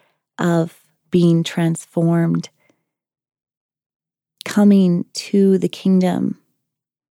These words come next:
divesting myself of that which I have presumed to know,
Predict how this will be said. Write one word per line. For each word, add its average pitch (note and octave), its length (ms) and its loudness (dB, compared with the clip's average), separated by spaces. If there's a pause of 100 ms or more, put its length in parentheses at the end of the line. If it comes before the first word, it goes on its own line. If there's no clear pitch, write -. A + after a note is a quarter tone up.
(500)
divesting F#3 840 -2
myself F3 800 -6
of F3+ 200 -4
that F3 340 -4
which F3 280 -8 (100)
I E3 160 -4
have D#3+ 280 -6
presumed E3+ 840 -2 (160)
to - 160 -6
know, - 420 -8